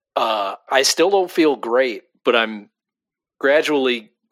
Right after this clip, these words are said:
getting better. The worst day was Thursday. A huge part of why we didn't record on Thursday, um, is because I was still quite sick. And, uh, I had to take the day off from work, and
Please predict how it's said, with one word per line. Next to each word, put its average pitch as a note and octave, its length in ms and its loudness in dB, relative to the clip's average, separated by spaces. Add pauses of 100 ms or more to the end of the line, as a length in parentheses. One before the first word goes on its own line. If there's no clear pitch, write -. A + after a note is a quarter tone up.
(480)
getting A#2 360 0
better. F#2+ 520 -6 (600)
The D3+ 60 2
worst G3 300 0
day D#3+ 140 4
was A#2+ 220 -6
Thursday. A2 680 0 (680)
A A#2+ 80 0
huge F3+ 300 -2
part D3 220 2
of B2+ 160 -10
why A#2+ 200 4
we A#2 120 -4
didn't A2+ 220 -2
record G#2+ 340 -4
on F#2+ 120 -8
Thursday, F2+ 560 -4 (260)
um, F#2+ 260 -4
is A2+ 140 -6
because A2+ 280 -2
I A#2 100 0
was A2 140 -4
still G#2 380 -4 (760)
quite - 280 0
sick. - 460 -8 (420)
And, G#2+ 320 -2
uh, F#2+ 360 -6 (1040)
I C3 80 0
had C#3 140 0
to A#2 60 -8
take C#3 160 -2
the - 60 -16
day A#2+ 120 0
off G#2 120 -4
from A2 160 -12
work, F3 360 -2
and G2 240 -6